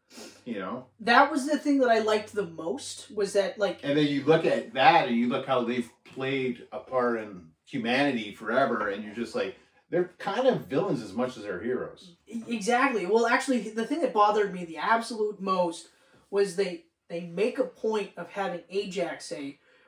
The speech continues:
Speaker 2: "We can't influence them. We
Speaker 1: Hmm.
Speaker 2: can't do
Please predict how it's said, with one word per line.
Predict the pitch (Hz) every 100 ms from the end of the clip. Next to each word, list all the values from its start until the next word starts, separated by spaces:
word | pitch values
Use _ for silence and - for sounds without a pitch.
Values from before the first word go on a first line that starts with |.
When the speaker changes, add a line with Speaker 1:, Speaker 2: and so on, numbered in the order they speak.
| _ -
Speaker 2:
"We | 226
can't | - - - 262 254 254 - _ _ _
influence | 226 262 240 214 220 180 147 -
them. | 196 - - _ 202
We | 240
Speaker 1:
Hmm. | -
Speaker 2:
can't | 285 262
do | 269